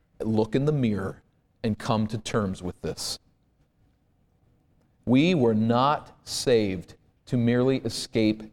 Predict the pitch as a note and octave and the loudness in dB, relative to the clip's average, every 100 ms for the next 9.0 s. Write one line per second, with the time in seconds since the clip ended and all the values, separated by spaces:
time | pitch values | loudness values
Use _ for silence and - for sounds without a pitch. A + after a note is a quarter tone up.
0 | _ A#2+ F#2+ D2+ D2 _ _ _ _ _ | _ -2 0 0 -6 _ _ _ _ _
1 | _ _ _ _ _ _ B2 D#3 G#3 D#3 | _ _ _ _ _ _ 2 4 4 4
2 | B2+ C3+ D#3 F3 - - - D#3 A2+ G2+ | 2 2 2 2 -2 -2 4 4 4 0
3 | G2 - _ - - B2 C#3 D#3+ A2 F#2+ | -4 -14 _ -6 0 2 4 6 4 0
4 | - _ - B2+ A#2+ A#2+ B2 - D#3 C3 | -14 _ -2 2 4 4 2 -2 0 2
5 | G2 G2 - - _ _ _ _ _ _ | 0 -6 -14 -16 _ _ _ _ _ _
6 | _ - D#3 E3+ F#3 A#3+ A#3+ F3+ F3 F3 | _ 6 10 10 10 10 10 8 4 6
7 | A3+ A3 A3+ A#3 A#3+ - - - G#3 G#3 | 6 6 8 8 6 -2 -4 8 8 10
8 | A3 A3 - - - G#3+ G#3+ G#3+ G#3+ G#3+ | 8 6 4 0 4 4 6 4 2 -14